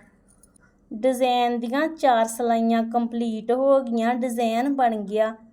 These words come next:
ਜਦੋਂ ਤੁਸੀਂ ਇਹੀ ਚਾਰ ਸਿਲਾਈਆਂ ਨੂੰ ਬਾਰ-ਬਾਰ ਬਣਾਓਗੇ, ਤੁਹਾਡਾ ਇਸ ਤਰ੍ਹਾਂ ਦਾ ਡਿਜ਼ਾਈਨ ਬਣਦਾ ਜਾਊਗਾ।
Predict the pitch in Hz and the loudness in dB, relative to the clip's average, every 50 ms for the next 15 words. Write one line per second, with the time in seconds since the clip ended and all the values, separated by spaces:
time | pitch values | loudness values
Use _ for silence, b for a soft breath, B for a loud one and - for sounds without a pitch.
0 | _ - 233 247 240 247 254 247 - - 262 247 240 240 233 262 294 302 294 311 | _ -4 -2 -2 -2 -2 -6 -8 -4 -2 0 2 2 2 0 0 -2 -2 0 0
1 | 294 269 254 233 226 - 254 247 240 240 233 233 233 233 233 233 240 226 220 233 | 2 2 2 0 -2 -4 -4 -2 0 0 0 0 0 0 0 0 -2 0 0 0
2 | 220 214 214 202 208 214 214 214 220 214 254 269 277 269 262 254 247 226 262 269 | 0 0 -2 -2 -2 -2 -2 -2 -2 -2 -2 0 0 0 0 -2 -4 -4 -4 -4
3 | 269 262 285 262 254 254 - - - 233 226 226 - - 226 214 214 214 214 214 | -4 -4 -6 -4 -4 -4 -4 -4 -4 -4 -6 -4 -2 -2 -2 0 -2 -2 0 0
4 | 220 214 214 208 220 214 208 214 214 220 240 285 294 277 247 226 220 208 190 202 | 0 0 2 0 -2 -2 -2 -2 -2 -2 -2 0 2 2 2 2 2 0 0 0
5 | 196 196 185 190 190 196 220 208 220 226 214 | 0 0 0 -2 -4 -4 -2 0 2 2 0